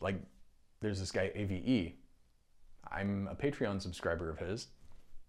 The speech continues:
I love his shit. Um, he's getting, I think he's maybe getting a little comfortable, um,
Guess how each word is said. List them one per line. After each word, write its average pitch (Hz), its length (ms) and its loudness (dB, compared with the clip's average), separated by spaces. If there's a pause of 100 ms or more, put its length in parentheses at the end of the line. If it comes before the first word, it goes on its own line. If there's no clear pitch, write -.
(140)
I - 40 -4
love 90 180 4
his 98 120 2
shit. - 320 2 (340)
Um, 87 300 -2 (300)
he's 226 100 -2
getting, 214 340 8 (400)
I - 60 8
think 180 140 12
he's 156 120 12
maybe 120 200 8
getting 107 240 6
a - 20 2
little 95 160 2
comfortable, 120 600 2 (420)
um, 90 300 -2